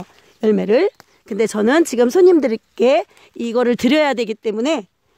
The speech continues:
드려야 되기 때문에 저는 요거를 새순을 계속 이렇게 따는 거예요. 자, 여러분. 자, 다시 한번 이제 제가 열매로 한번 가서 다시 보여드릴게요.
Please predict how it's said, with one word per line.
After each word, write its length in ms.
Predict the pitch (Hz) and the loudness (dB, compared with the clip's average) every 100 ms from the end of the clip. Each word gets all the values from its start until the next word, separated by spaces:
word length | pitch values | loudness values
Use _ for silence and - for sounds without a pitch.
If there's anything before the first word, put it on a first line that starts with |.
| _ _ | _ _
드려야 300 | - 208 202 | -8 -8 -8
되기 180 | 294 | -14
때문에 360 | - - 214 220 | -18 -12 -12 -12
저는 360 | - 214 202 226 - | -10 -6 -6 -6 -10
요거를 300 | 190 202 226 _ _ - - | -6 -2 -4 _ _ -20 -14
새순을 400 | 320 294 247 214 | -12 -6 -6 -6
계속 340 | - - 247 | -10 -12 -8
이렇게 220 | 202 220 | -8 -10
따는 320 | - 349 320 | -14 -10 -10
거예요. 320 | 294 - - - _ _ _ _ _ _ _ | -10 -14 -20 -20 _ _ _ _ _ _ _
자, 260 | - - - _ - | -16 -16 -18 _ -16
여러분. 360 | 180 185 262 392 _ _ _ _ _ _ _ _ _ _ _ _ _ _ | -8 2 2 2 _ _ _ _ _ _ _ _ _ _ _ _ _ _
자, 220 | - - - | -14 -14 -14
다시 220 | - - | -12 -8
한번 260 | 269 226 226 | -6 -4 -4
이제 380 | 202 - 285 403 _ _ _ - | -4 -2 -2 -2 _ _ _ -16
제가 300 | 240 214 214 | -10 -8 -6
열매로 400 | 220 220 254 233 | -2 0 2 0
한번 320 | 202 220 233 233 _ _ _ _ | -4 -6 -6 -8 _ _ _ _
가서 280 | - - 240 | -18 -10 -10
다시 260 | - - 202 | -8 -8 -6
보여드릴게요. 840 | 214 196 196 196 - 202 208 370 | -6 -6 -8 -10 -6 -4 -2 -4